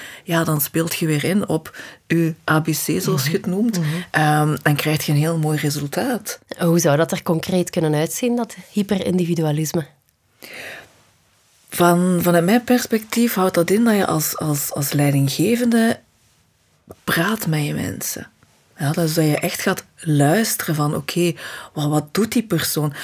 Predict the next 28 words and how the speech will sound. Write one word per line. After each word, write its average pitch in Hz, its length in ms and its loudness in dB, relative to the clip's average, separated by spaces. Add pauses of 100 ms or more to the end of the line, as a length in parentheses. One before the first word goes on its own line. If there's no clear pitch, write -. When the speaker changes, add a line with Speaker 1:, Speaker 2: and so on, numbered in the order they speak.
(380)
Speaker 1:
Een 165 100 0
mooi 220 160 6
voorbeeldje 214 640 4
is, 196 300 0
eh, 156 220 2
in 165 140 2
een 160 140 2
organisatie 160 800 0
waar 165 80 -4
een 151 60 -2
manager 170 340 0
dat 147 140 0
ook 147 80 -4
effectief - 500 -6
gedaan 165 340 -2
had. 208 120 -2
Die 175 100 -2
werkte 160 300 -2
op - 60 -10
een 147 140 -2
marketingafdeling. 214 1300 -2 (440)
En 160 320 2
bleek 170 260 4
dat 190 140 4
een 190 180 2
van 170 140 0
die 160 120 2
medewerkers 180 800 0